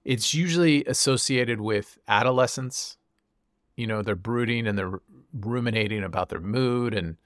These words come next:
and how things are going that way. We do also see it in middle-aged individuals, like, you know, forties to fifty-year-olds.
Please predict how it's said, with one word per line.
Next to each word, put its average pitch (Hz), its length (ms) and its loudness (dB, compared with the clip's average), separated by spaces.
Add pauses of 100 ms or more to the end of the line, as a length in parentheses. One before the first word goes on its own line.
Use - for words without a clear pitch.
(360)
and 95 160 -6
how 98 240 0
things 98 320 -6
are 92 80 -4
going 98 320 -2
that 98 240 -2
way. 107 200 -2 (440)
We 123 120 -2
do 156 300 2
also 147 360 2
see 127 280 0
it 113 60 -4
in 101 240 -6
middle-aged 123 720 -2
individuals, 120 800 -4
like, 95 340 -4 (420)
you 131 140 -8
know, 92 140 -4
forties 107 720 -2
to - 140 -8
fifty-year-olds. 104 1000 -2